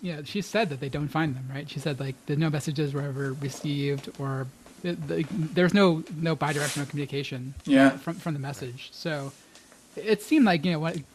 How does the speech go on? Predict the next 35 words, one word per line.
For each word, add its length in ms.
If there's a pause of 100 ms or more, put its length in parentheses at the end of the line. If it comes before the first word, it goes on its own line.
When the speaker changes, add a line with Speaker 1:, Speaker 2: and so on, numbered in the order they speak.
(160)
Speaker 1:
the 100
same 200
thing 140
as, 100
like, 140
they 60
found, 240
like, 140
the 100
Voyager 840
satellite, 380
Speaker 2:
Yeah. 300 (200)
Speaker 1:
the, 80
the, 100 (160)
the, 0
the, 180
they 140
just, 100
like, 180
the, 160
the 140 (100)
really 160
basic, 380
like, 200 (120)
"Here-, 180
here's 220
how 80
you 100
would 100
decode 300
this 160
message, 440
first 240
of 100
all, 260